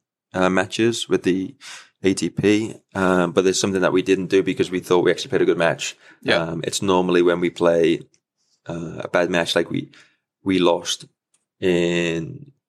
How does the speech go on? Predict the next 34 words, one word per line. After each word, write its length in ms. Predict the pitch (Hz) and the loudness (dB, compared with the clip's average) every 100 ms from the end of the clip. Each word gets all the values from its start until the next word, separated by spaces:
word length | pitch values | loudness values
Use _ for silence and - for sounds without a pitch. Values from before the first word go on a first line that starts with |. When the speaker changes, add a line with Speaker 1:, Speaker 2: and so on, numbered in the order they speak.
| _ - | _ -16
Speaker 1:
the 60 | |
first 220 | - 95 - | 0 0 0
week 120 | - | -8
of 60 | |
the 60 | 92 | -2
year 160 | 85 85 | 0 2
in 60 | |
Adelaide 500 | - 87 90 92 87 | 0 2 4 4 2
to 420 | - 85 85 85 82 | 0 0 2 0 -6
Franson 520 | - 82 82 - 82 | -2 0 0 -2 -2
and 100 | 85 | -2
Jebens, 600 | - 82 87 87 90 - - - - - - | 2 2 2 -2 -4 -6 -10 -20 -20 -20 -2
two 120 | 95 | 2
big 180 | 95 90 | 2 0
servers 300 | 85 90 85 | 2 2 2
from 120 | 87 | 0
Germany, 580 | 87 92 90 87 85 71 - 85 | 2 2 4 2 2 -2 -10 -6
uh, 340 | 80 82 80 | -4 -4 -4
seven 300 | - 85 87 | -2 0 0
six, 300 | - 85 - | 2 0 -2
six 180 | - - | -4 0
seven, 260 | 82 80 | 0 0
ten 180 | 80 78 | -2 0
eight. 320 | 82 87 - - _ - - _ | 0 0 -6 -12 _ -20 -20 _
Um, 580 | 85 82 82 82 82 - - _ _ _ _ _ _ _ | -14 -12 -10 -10 -10 -10 -16 _ _ _ _ _ _ _
wasn't 260 | 98 90 | 2 4
the 60 | 90 | 2
most 340 | 87 87 - - | 4 2 0 -2
ideal 800 | 80 82 78 98 92 90 85 - | 0 0 2 4 6 6 2 0
match 320 | 85 82 - | -2 -2 -2
to 80 | 73 | -4
play 220 | - 80 | 2 2
our 100 | 78 | 2
first, 580 | - 82 82 80 - | 0 2 2 0 -8